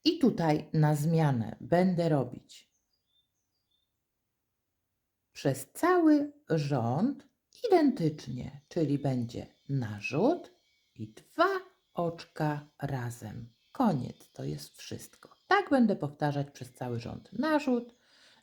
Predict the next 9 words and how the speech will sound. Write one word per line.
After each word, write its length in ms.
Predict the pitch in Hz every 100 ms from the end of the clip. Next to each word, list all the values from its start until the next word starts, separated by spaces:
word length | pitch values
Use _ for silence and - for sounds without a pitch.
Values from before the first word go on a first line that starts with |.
| -
i 80 | 123
dwa 580 | 123 147 269 349 - -
oczka 540 | 190 185 - 151 147
razem. 580 | 110 104 - - - - _ _ _ 156
Narzut 680 | 139 104 110 202 320 - - _ -
i 100 | 120
dwa 460 | 139 - 151 311
oczka 440 | - 196 - - 143
razem. 640 | 117 107 - 117 117 113